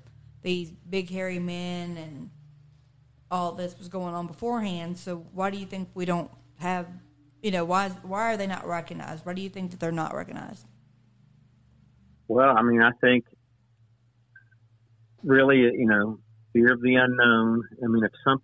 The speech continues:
Speaker 2: you know, because we're who we are, if we see something that's out of the ordinary, the first thing we try to do is kill 'em.
Speaker 1: Mm-hmm.
Speaker 2: And, and, you know, that's, that's not good.
Speaker 1: Right.
Speaker 2: Um, we, we have all these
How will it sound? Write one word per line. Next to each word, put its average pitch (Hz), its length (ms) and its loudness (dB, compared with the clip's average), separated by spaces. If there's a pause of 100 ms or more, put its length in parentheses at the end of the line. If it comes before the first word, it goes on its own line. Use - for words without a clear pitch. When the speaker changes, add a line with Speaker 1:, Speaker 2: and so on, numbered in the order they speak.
Speaker 2:
you 120 80 -2
know, 104 240 0
because 120 440 0
we're 131 380 6 (1700)
who 123 140 6
we 127 160 8
are, 117 320 6
if - 100 -4
we 120 120 4 (100)
see 131 160 6
something 117 280 2
that's 107 200 4 (120)
out 120 120 6
of 113 60 0
the 110 80 4
ordinary, 113 380 4
the 101 80 -10
first 110 200 0
thing 110 80 -2
we 110 120 -6
try 110 120 4
to 107 40 0
do 117 120 2
is 110 60 0 (140)
kill 120 200 0
'em. 110 120 -14 (280)
Speaker 1:
Mm-hmm. 208 260 -6 (520)
Speaker 2:
And, 95 180 -4
and, 104 180 0
you 107 80 0
know, 98 180 -6 (240)
that's, 110 280 2
that's 123 220 0
not 87 220 -4
good. 87 300 -4 (240)
Speaker 1:
Right. 185 260 -10
Speaker 2:
Um, 98 360 -6 (1200)
we, 113 220 4 (880)
we 117 220 2
have 123 120 4
all 113 160 4
these 113 120 2